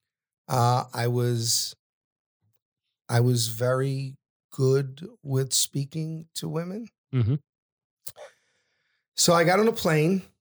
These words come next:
Speaker 1: literally, I get on a plane. I have no place to stay,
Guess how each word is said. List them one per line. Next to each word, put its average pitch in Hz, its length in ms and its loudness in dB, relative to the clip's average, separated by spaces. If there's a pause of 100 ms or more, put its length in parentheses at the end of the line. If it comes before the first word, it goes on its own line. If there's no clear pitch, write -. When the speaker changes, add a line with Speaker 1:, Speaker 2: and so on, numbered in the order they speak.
(420)
Speaker 1:
literally, 143 720 4 (360)
I 131 100 -2
get 127 180 2
on 143 120 4
a 156 40 2
plane. 123 520 -2 (580)
I 120 80 4
have 123 180 6
no 120 180 2
place 131 320 2
to 170 100 -2
stay, 113 460 0